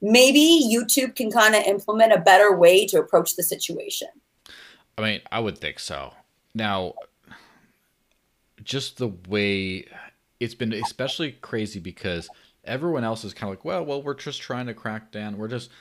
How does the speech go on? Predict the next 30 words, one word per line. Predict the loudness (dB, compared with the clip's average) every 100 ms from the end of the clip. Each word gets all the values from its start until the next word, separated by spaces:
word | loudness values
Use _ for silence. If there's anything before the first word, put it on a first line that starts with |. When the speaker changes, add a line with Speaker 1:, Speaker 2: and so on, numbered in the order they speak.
| _ _ _
Speaker 2:
you | -10
know, | -6 -6 -8
abusive | -10 -8 -8 -6 -10 -6
language | -6 -4 -6 -8 -8
or | -8 -10
spread | -10 -12 -8 -6
of | -6
misinformation | -8 -8 -8 -8 -8 -10 -10 -10 -10 -12 -12 -12 -14
or, | -14 -14 -14 -18 -20 _ _
you | -12
know, | -8
we're | -6 -6
just | -4 -4
gonna | -4 -6
try | -6 -2 0
to, | -2 -4 -12
you | -10
know," | -10 -12 -10 -8 -6
but | -4 -4
YouTube's | -4 -6 -8
taken | -4 -4 -4
a |
very | -6 -4 -2
strong | -4 -8 -12 -12
stance | -10 -10 -10 -12
where | -12
they | -12 -12
just | -14 -12
said | 2 6
Speaker 1:
All | 6 4